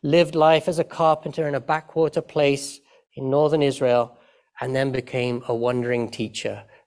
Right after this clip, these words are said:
with no money. But he also didn't come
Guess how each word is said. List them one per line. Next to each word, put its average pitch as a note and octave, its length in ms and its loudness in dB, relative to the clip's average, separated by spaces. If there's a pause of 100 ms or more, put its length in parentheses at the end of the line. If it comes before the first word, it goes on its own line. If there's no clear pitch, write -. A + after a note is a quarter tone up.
with G#2+ 200 -4
no G#2+ 160 -2
money. G#2+ 460 -4 (1800)
But E3 120 -2
he F3 120 4
also A#3+ 320 2
didn't C3+ 300 -2
come C3+ 340 -4